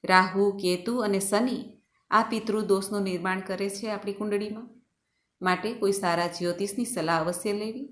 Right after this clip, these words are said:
અને બની શકે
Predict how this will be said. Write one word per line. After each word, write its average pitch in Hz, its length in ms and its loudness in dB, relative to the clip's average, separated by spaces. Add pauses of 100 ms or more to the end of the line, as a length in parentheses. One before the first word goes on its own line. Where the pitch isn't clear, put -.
(1120)
અને 269 220 4
બની 233 320 4
શકે 214 600 -4